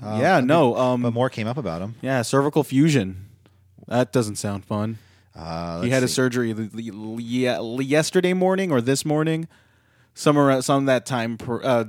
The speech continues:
Speaker 2: that time period.
Speaker 1: This morning.
Speaker 2: Yeah, this morning, like, Friday morning.
Speaker 1: Yeah. Um, uh, underwent, uh, how do you say it? Adductor cavernical, what? Say it for me.
Speaker 2: I mean, I can't, I can't,
Speaker 1: What
Speaker 2: like,
Speaker 1: did you just say? The, what does he have?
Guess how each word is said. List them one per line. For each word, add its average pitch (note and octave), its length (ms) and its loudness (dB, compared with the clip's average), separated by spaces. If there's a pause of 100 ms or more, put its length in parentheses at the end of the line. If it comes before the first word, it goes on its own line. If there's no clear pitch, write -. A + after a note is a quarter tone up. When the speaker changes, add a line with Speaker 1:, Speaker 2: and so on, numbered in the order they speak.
(100)
Speaker 2:
that G#2+ 340 -8
time G#2+ 200 -8
period. G#2 320 -2
Speaker 1:
This G#2+ 200 -4
morning. F2+ 320 -10 (440)
Speaker 2:
Yeah, A#2 280 0 (160)
this A2 340 2
morning, B2 160 0
like, A2 140 -8
Friday B2 500 2
morning. F3+ 560 -2
Speaker 1:
Yeah. F2 220 -10 (180)
Um, F#2+ 640 -4 (600)
uh, G#2 180 -8
underwent, D3 520 0 (500)
uh, C3 340 -4 (340)
how A2 80 -4
do A#2 60 -4
you A#2+ 40 -6
say C#3 160 -2
it? - 120 -6 (560)
Adductor A2+ 540 -6
cavernical, G#2+ 1080 -8 (500)
what? A#2 220 -10
Say C3+ 160 0
it B2+ 60 -2
for A2+ 100 -8
me. - 40 -4
Speaker 2:
I D3+ 40 0
mean, F#3 140 2
I F#3+ 80 6
can't, G3+ 420 -2 (160)
I D#3 80 -2
can't, G3+ 280 0
Speaker 1:
What F#3 100 10
Speaker 2:
like, - 80 6
Speaker 1:
did F#3+ 80 -2
you F#3 40 -6
just G3+ 160 -2
say? D3 140 0
The, G#2+ 120 -4
what A#2+ 220 -6
does C#3+ 100 -4
he C#3+ 80 -2
have? G2+ 280 -4